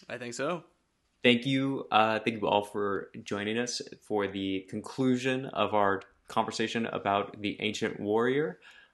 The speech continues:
Speaker 2: Uh, I hope you all had a wonderful time with us, and we will be back in your ears, uh, as soon as we decide to.
Speaker 1: Yeah, as soon as it happens.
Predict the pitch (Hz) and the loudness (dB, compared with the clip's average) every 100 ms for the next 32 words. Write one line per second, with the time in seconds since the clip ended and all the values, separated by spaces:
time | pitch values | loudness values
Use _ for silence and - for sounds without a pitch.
0 | - 95 92 92 - 92 92 92 - 104 | -8 -2 2 2 2 2 0 -4 -6 -6
1 | 104 95 95 107 117 117 _ _ _ 101 | -2 -2 0 0 -2 -6 _ _ _ -8
2 | 90 90 92 98 113 120 117 117 117 120 | -4 -4 -2 0 0 -2 -2 -2 0 0
3 | 123 135 156 - 98 90 90 87 98 98 | -2 -4 -8 -8 -6 -6 -8 -8 -4 -2
4 | 95 95 95 95 95 - _ - 98 92 | -2 -2 -2 -2 -4 -10 _ -8 -6 0
5 | 95 95 113 113 110 110 110 113 120 127 | 2 2 2 -2 0 -2 0 0 0 0
6 | 127 - - 92 90 101 95 - 135 131 | -4 -8 -6 -4 -4 -4 -6 -6 -4 -4
7 | 127 123 120 127 127 127 127 - 123 - | -6 -6 -4 -2 -2 -2 -6 -8 -8 -6
8 | 160 - 87 - _ _ _ _ - 359 | -6 -6 -8 -10 _ _ _ _ -10 -6
9 | 381 - _ - - 277 151 113 117 175 | -6 -8 _ -10 -8 -8 -8 -10 -10 -12
10 | 185 | -12